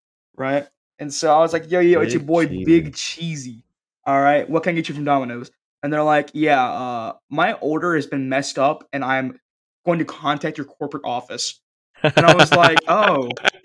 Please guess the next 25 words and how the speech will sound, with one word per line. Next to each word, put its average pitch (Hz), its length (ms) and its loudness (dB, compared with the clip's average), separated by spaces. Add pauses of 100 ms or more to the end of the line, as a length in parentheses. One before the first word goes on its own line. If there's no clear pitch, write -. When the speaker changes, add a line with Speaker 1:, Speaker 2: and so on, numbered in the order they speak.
(220)
Speaker 3:
Worst 165 400 8
Speaker 1:
Oh. - 40 4
Speaker 3:
call 185 200 8
to 151 80 6
do 143 160 4
that 127 240 2
on. 117 220 0 (160)
<laughs> - 160 6
Speaker 1:
I 214 180 8
was 214 80 -6
like, 180 200 2
"Oh, 185 520 0
okay. 175 680 0
Um, 143 500 2 (340)
we're 175 120 2
sorry 202 260 0
about 175 140 -4
that." 139 160 -6
She's - 100 -8
like, 151 120 -2
"What's 175 140 -2
your 214 80 -4
name? 254 380 2 (100)
Big 196 160 2
Cheesy?" 247 520 -2